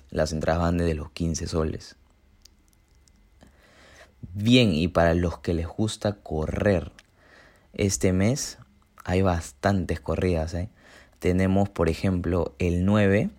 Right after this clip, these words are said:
el sábado nueve, tenemos Totorita cinco K a las diez de la mañana.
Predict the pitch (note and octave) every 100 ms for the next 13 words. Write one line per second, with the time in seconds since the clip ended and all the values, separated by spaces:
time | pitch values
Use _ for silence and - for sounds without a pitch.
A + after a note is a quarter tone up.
0 | - - E2 D2+ F#2 F2+ F2+ F2+ F#2 F#2+
1 | G2 E2+ E2+ E2+ F2 - F2 E2 E2+ F#2
2 | F#2 G2+ G#2 - E2+ F2 E2 E2+ - -
3 | _ _ _ - - D#2+ D2+ D#2+ E2 G2
4 | F#2 F#2 E2 C#2 F2 E2+ -